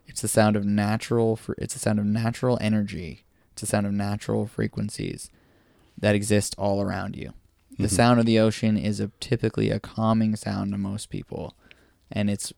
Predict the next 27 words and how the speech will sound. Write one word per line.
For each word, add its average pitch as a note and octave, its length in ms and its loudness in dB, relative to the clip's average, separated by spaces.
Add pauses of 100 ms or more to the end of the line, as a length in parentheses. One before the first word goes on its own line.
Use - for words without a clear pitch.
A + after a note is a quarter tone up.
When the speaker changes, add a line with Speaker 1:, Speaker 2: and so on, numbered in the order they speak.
Speaker 1:
what's G#2 300 -2
gonna G2+ 220 0
help G2+ 180 -4
you G2 80 -6
get F#2 160 -6
into F#2 180 -6
this - 160 -8
state. - 300 -8 (100)
So - 160 -10
I'm F#2+ 60 -8
gonna F#2 120 -10
start - 280 -6
every - 200 -10
episode - 440 -14
or G#2 80 -4
every F#2+ 440 -4
tape - 280 -12
with G#2+ 140 -12
this, - 320 -14
Speaker 2:
Yeah. F2 180 0
Speaker 1:
right? F#2+ 160 -6
And - 80 -10
he G#2+ 60 -10
explains - 320 -12
that - 120 -16
to - 120 -10
you. - 120 -12